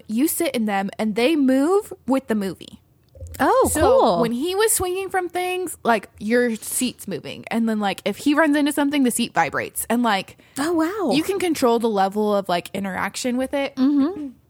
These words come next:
Speaker 1: Excuse me, I got a little something stuck in my throat.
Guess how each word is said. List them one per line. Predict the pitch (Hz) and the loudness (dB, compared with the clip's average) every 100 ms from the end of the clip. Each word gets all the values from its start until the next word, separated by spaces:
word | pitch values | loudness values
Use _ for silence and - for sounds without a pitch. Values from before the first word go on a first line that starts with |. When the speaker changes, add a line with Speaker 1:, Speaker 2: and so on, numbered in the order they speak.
| _ _ _ _ - | _ _ _ _ -16
Speaker 1:
Excuse | - - 277 - | -10 -8 -8 -8
me, | 175 | -12
I | 190 | -14
got | - | -14
a | 226 | -12
little | 196 | -12
something | 180 233 220 | -12 -12 -12
stuck | - 214 | -12 -14
in | 214 | -14
my | 190 | -14
throat. | 180 233 233 | -14 -14 -14